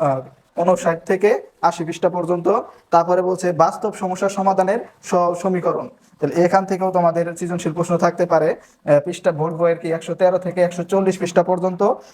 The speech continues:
পরিমাপে ত্রিকোণামিতি, এই ত্রিকোণামিতি থেকে, আহ, প্রত্যেক বছরে বিগত সালে প্রশ্ন ছিল, তো সেখান থেকে অবশ্যই প্রশ্ন আসবে। তা একশো একচল্লিশ থেকে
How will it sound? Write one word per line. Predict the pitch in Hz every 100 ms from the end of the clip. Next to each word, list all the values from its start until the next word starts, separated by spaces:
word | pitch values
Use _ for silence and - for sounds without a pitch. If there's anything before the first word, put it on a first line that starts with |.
| _
পরিমাপে | 202 202 208 202 196 202 202
ত্রিকোণামিতি, | 214 208 214 185 160 135 120 _
এই | - 165
ত্রিকোণামিতি | 180 202 208 202 196 190
থেকে, | 185 170 190 240 - -
আহ, | 160 147
প্রত্যেক | - 185 196 175
বছরে | 180 180 170 175 170
বিগত | 165 175
সালে | 170 160 156
প্রশ্ন | 175 170 170
ছিল, | 175 160 156 - _
তো | - 170
সেখান | 165 185 185
থেকে | 180
অবশ্যই | 180 175
প্রশ্ন | 180 180 180
আসবে। | 175 160 160 170 - -
তা | 165
একশো | 160 165 180
একচল্লিশ | 180 180 175 180
থেকে | 190 180 262